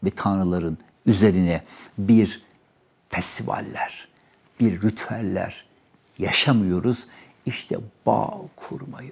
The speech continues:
unuttuk. Bugün hoş olmaz mıydı üstadım? Bir Apollo şenlikleri, bir Dionizos şenlikleri. Benim nazarımda nasıl ki Konya'da Hazım Mevlana'nın Şebb-i Aruz'unu yapıyorsak,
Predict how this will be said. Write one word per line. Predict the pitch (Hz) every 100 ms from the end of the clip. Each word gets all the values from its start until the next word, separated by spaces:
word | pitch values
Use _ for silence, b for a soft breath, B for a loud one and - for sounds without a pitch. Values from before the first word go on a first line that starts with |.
| -
unuttuk. | 147 _ - - - - b b b -
Bugün | 196
hoş | 113 - -
olmaz | - 120 151 143
mıydı | - -
üstadım? | - - - - - B B -
Bir | - -
Apollo | 123 - 156 107 87 50 - - - _ _ _ _ _ -
şenlikleri, | - - - - - - - - b b _
bir | 113 -
Dionizos | 123 127 113 87 -
şenlikleri. | - - 123 - - - B B -
Benim | 104 131 107
nazarımda | 98 98 98 98 87 B B -
nasıl | 139 - 107
ki | 117
Konya'da | - 117 110 104 101 98 87 -
Hazım | 113 98
Mevlana'nın | 104 98 104 107 98 98 90
Şebb-i | - 123 95 98
Aruz'unu | 92 92 95
yapıyorsak, | 87 - 107 - 92 - -